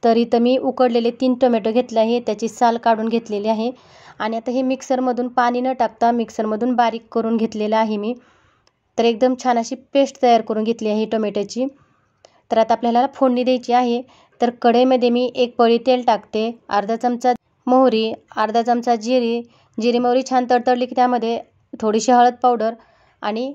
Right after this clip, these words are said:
अर्धा चमचा लाल मिरची पावडर. तर इथं तुम्ही तिखटनुसार लाल मिरची पावडर वापरू शकता. आणि त्यामध्ये मी टोमॅटोची पेस्ट टाकलेली आहे.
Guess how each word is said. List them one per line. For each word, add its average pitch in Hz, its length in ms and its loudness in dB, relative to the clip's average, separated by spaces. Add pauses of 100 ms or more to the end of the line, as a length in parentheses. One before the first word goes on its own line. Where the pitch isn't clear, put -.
(100)
अर्धा 214 260 2
चमचा 247 280 2
लाल 220 180 0
मिरची 226 280 -8
पावडर. 233 280 0
तर 220 140 -6
इथं 226 260 -6
तुम्ही 233 200 -4
तिखटनुसार 240 520 0
लाल 226 180 2
मिरची 220 240 -8
पावडर 220 260 0
वापरू 220 220 0
शकता. 226 340 0 (640)
आणि 220 200 0
त्यामध्ये 233 340 0
मी 226 120 -6 (100)
टोमॅटोची 220 480 0
पेस्ट 240 300 0
टाकलेली 220 320 -2
आहे. 226 220 -6